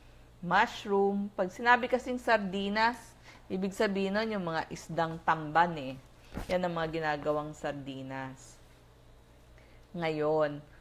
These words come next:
ah, Another topic yung gout,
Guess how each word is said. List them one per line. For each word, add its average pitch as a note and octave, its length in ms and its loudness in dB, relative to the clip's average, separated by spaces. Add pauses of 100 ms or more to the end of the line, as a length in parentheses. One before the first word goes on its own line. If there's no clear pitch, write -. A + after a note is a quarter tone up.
(160)
ah, D#3+ 320 4 (680)
Another D4 480 2
topic G#3 480 2
yung F#3 240 -4
gout, D#3+ 400 6